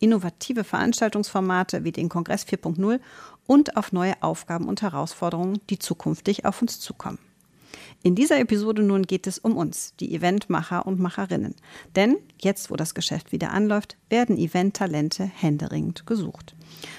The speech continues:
Die Anforderungen haben sich, das ist sicherlich klar, verstärkt durch den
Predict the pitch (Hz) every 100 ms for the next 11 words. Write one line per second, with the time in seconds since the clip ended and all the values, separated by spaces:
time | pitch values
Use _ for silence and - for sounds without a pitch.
0 | - - - 262 - 254 240 202 220 214
1 | 214 165 165 - - 170 190 180 151 -
2 | - 196 190 180 160 - 185 202 - 175
3 | - 165